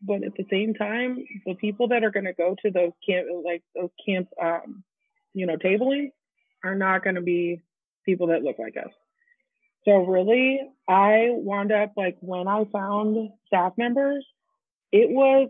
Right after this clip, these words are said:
on a regular day when people were walking by <laughs> outside of lunch, and I'm throwing candy at people. <laughs> Like, and <laughs> it's like, "Free candy.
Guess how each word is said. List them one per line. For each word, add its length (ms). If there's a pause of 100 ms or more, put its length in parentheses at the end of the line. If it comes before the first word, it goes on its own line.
on 180
a 60
regular 480
day 280
when 220
people 300
were 160
walking 540
by 680 (200)
<laughs> 240
outside 400
of 120
lunch, 440 (540)
and 100
I'm 140
throwing 420
candy 360
at 140
people. 540
<laughs> 60 (240)
Like, 140 (720)
and 220 (120)
<laughs> 140
it's 300
like, 280 (320)
"Free 240
candy. 520